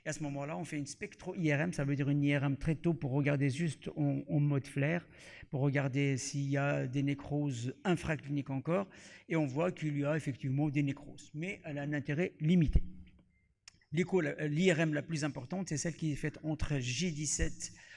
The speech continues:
enfin, entre G dix et J trente de vie. Et là, à J dix-sept de vie, l'I R M est normal.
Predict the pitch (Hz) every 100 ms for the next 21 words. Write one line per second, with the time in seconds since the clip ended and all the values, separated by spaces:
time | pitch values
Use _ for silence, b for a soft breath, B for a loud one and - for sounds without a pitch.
0 | B 170 180 160 147 165 160 170 - 139
1 | 143 - 156 131 131 127 220 262 B B
2 | B 151 165 - - 147 127 190 156 139
3 | - 143 123 131 156 240 - 151 135 131
4 | 147 202 - - 139 135 156 147 156 107
5 | 110 120 101